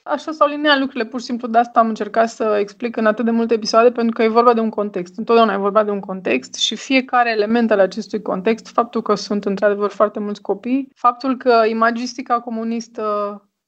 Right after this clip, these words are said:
e acolo, adică văd, uh, stegulețe, văd, uh, sediul partidului, văd, uh, foarte mult roșu, multe steluțe, uh, exact ce vedeam în copilărie.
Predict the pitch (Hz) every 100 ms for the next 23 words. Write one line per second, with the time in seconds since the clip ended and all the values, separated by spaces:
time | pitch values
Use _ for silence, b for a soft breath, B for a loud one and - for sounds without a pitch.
0 | _ 240 233 233 208 - 233 277 277 220
1 | 202 214 214 208 208 220 214 208 214 202
2 | 196 - 208 208 220 226 262 262 240 214
3 | 202 208 202 202 202 196 - 226 208 214
4 | 208 208 202 - 269 262 254 233 233 220
5 | 226 214 214 220 233 226 220 220 - 220
6 | 233 202 202 226 262 - 262 233 240 247
7 | 226 - 285 302 311 - 233 226 220 214
8 | 214 208 226 220 254 240 _ _ - 208
9 | 214 220 214 202 196 196 240 277 285